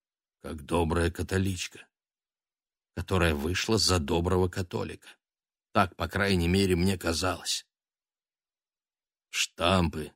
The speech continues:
этикетки и только". Он затушил сигарету и немедленно зажёг новую. "Штампы не имеют значения, когда не живёшь по правилам".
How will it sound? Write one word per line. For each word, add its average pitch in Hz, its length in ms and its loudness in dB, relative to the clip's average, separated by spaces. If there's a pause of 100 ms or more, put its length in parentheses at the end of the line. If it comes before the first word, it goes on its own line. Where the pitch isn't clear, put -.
(120)
этикетки - 720 -2
и 85 80 -4
только". 90 500 -4 (800)
Он 92 160 4
затушил 87 520 2
сигарету 90 640 2
и - 140 -2
немедленно 85 640 4
зажёг 78 480 -4
новую. 76 440 -2 (1160)
"Штампы 101 640 -2
не 95 300 6
имеют 87 400 4
значения, 80 720 0
когда 87 380 0
не 90 180 4
живёшь 87 560 2
по 87 140 -2
правилам". 80 640 -6